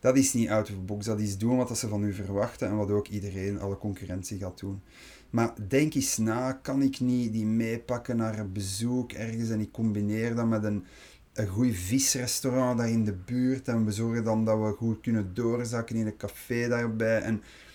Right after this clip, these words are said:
ah, jij zit ook in een schaakclub, dan zorg ik wel dat ik toevallig in een schaakbar terechtkom. I don't know, ik bedenk het maar op dit moment zelf, maar het gaat erover, denk out of the box. Daar zitten die dingetjes dat de rest niet doet.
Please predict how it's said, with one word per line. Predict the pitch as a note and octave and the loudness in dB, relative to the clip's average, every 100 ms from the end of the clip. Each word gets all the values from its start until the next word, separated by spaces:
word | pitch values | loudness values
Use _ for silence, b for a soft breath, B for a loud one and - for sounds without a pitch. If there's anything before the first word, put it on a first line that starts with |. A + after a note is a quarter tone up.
| B B - | B B -8
ah, | B2 B2+ B2+ | -2 0 2
jij | A#2 | 2
zit | A2 A2+ B2+ | 0 -2 0
ook | B2+ B2+ | 0 2
in | A#2 | 0
een | G#2 | 0
schaakclub, | - A#2+ A2+ B2+ C3+ C3 A2+ | -2 -2 -2 -2 0 0 0
dan | A2 | -2
zorg | G#2 A#2 A#2+ | -2 -2 -4
ik | A#2 | -4
wel | B2 A#2+ | -2 0
dat | A2+ | 0
ik | G#2+ | -2
toevallig | - G2+ G#2+ A#2 A#2 | -6 -2 0 0 2
in | G#2+ | 0
een | G2 | 0
schaakbar | - A2+ A#2 A2 G#2 A#2+ A2+ | -2 -2 -2 -2 -2 -4 -4
terechtkom. | - A#2 A#2+ - A#2 - B B B C#3+ C#3+ | -6 -6 -6 -2 -4 -4 B B B 0 4
I | |
don't | C#3 A#2+ | 4 4
know, | A#2 A#2 A#2 | 2 0 -2
ik | G#2+ | -4
bedenk | A2 C3+ D#3+ D#3 | 0 4 4 2
het | C3+ | 2
maar | C3+ B2+ | 4 4
op | A#2 | 0
dit | A#2+ B2+ | -2 -2
moment | A#2 G#2+ G2+ | 0 0 0
zelf, | - C3 C#3 - | 0 0 -2 -2
maar | B2 | -4
het | - - | -4 -4
gaat | C#3 D3+ D#3 | -2 -2 -4
erover, | C3+ C3 C3 B B B B F#2+ | -4 -4 -4 B B B B -8
denk | F#2 B2+ D3+ - - | 0 2 2 -2 -6
out | G#2 A#2 B2 | -2 -2 -2
of | G#2+ | -4
the | G#2 | -4
box. | F#2+ A2 A#2 - - | -4 -2 -2 -4 -10
Daar | G2+ A#2 C3 E3+ | -2 0 2 2
zitten | C3 C#3+ C3 | 0 0 0
die | A2 G#2+ | 2 2
dingetjes | A2 B2+ C3 A#2 | 2 2 0 -2
dat | G#2+ G#2 | -2 -2
de | G#2 | -4
rest | G2+ A2+ - | -4 -4 -4
niet | G2+ G2+ A#2+ C3 | 0 2 2 0
doet. | G2 F2+ F2 | -8 -8 -10